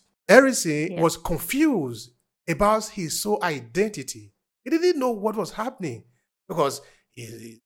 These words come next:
Speaker 1: his, his mother was pregnant out of wedlock. Uh, he got, the mother got to Germany, and then he got married again to another man. Then he grew up not even knowing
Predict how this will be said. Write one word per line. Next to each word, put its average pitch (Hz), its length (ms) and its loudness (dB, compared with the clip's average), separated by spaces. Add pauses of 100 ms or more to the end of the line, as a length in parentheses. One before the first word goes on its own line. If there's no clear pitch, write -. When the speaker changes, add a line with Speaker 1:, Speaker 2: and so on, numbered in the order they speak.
Speaker 1:
his, 120 220 -12
his 135 420 -10
mother 247 320 4 (260)
was 147 200 -6
pregnant 226 560 -4 (320)
out 170 80 -4
of 156 180 -8
wedlock. 175 580 -4 (280)
Uh, 226 380 -2 (100)
he 208 320 -6
got, 247 240 0
the 190 100 -2
mother 240 240 0
got 196 220 2
to 190 100 0
Germany, 185 540 2 (680)
and 196 500 2
then 277 220 8 (400)
he 220 360 -2
got 220 280 6
married 202 300 6
again 156 240 4
to 185 80 4
another 170 260 4
man. 160 420 2 (540)
Then 262 120 8
he 349 140 8
grew 247 220 4
up 208 160 6
not 311 160 6
even 277 220 2
knowing 262 320 6